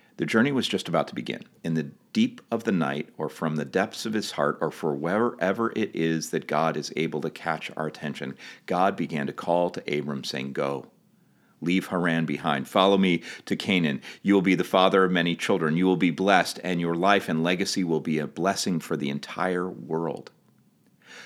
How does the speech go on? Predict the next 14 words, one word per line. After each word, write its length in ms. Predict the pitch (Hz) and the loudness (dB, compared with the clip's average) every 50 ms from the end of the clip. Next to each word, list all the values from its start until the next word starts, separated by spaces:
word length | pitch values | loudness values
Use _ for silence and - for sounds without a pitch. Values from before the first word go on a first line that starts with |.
| - - | -16 -8
So 340 | - - 110 92 92 - - - _ _ _ _ - | 2 4 6 6 6 2 -2 -16 _ _ _ _ -10
Terah, 460 | - - 160 143 92 69 - - - - _ _ _ _ _ _ - | 0 2 4 6 6 6 4 2 -2 -8 _ _ _ _ _ _ 0
Abram's 340 | 92 92 80 92 87 85 - | 0 0 2 0 -2 -2 0
father, 320 | - 123 110 82 73 73 | 2 4 4 4 4 2
Terah 540 | 71 - - 127 120 131 120 90 85 78 - - - - - | -2 -2 0 2 6 8 8 8 8 6 4 -2 -16 -12 -6
settled 540 | - - - 123 117 113 127 127 131 117 | -4 2 6 6 6 8 6 4 2 0
for 160 | - - 110 95 | 0 2 2 4
less 260 | 90 98 101 - - | 6 4 4 2 0
than 140 | 104 92 87 | -2 0 2
God 420 | 87 87 87 87 87 87 82 - | 4 4 6 4 4 2 -2 -6
was 140 | - - - | -8 -8 -6
calling 340 | - - 95 82 78 71 65 | -2 0 0 2 2 0 -2
him 140 | 73 65 | -6 -10
to, 280 | - - 78 65 60 | -8 -6 -4 -4 -4